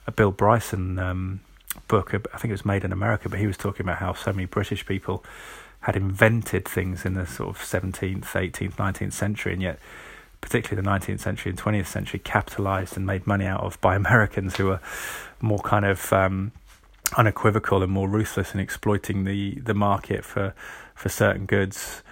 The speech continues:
Uh, and perhaps that's why we have a sort of natural, I don't know, a, a kind of fear in, in Britain of, even though we live in a broadly capitalist environment, of being too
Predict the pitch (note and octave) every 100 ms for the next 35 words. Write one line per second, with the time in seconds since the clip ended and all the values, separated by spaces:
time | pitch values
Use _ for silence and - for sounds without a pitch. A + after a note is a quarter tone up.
0 | - - - - F#2+ G2 G2+ G2 G2+ G#2+
1 | - F2+ - G2 F#2+ F#2+ - G2+ G2 F#2+
2 | - - F#2+ - G#2+ G#2 A#2+ G2 - -
3 | - A#4 _ A#4 G#4+ - F4+ - - G#2+
4 | - - - G#2 G2+ F#2+ G2+ F#2+ - G2
5 | G2+ F#2 - - A#2 A2+ B2 G#2+ G2 G2
6 | G2 F#2+ - - G#2+ G#2+ F#2+ F#2 - G2
7 | - G2 - F#2 F#2+ F#2+ F2+ F2+ - F#2+
8 | F#2+ - G2+ G2+